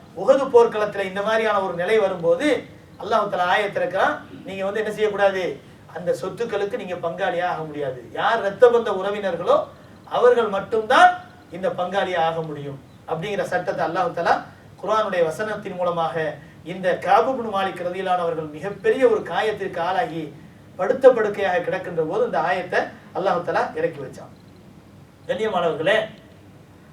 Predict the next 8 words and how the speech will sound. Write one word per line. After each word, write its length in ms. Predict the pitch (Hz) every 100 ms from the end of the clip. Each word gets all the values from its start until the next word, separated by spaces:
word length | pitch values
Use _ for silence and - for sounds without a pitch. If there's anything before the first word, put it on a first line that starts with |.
| - - - 233
அப்போ 160 | 269 208 180 160 156 - - - 214
இந்த 120 | 226 -
கஅப் 220 | 214 269
இப்னு 200 | 262 254 202
மாலிக் 300 | 214 208 - - - - -
ரலியல்லாஹு 540 | 180 214 214 196 180 175
அன்ஹு 160 | 170 160
அவர்கள் 340 | 156 156 233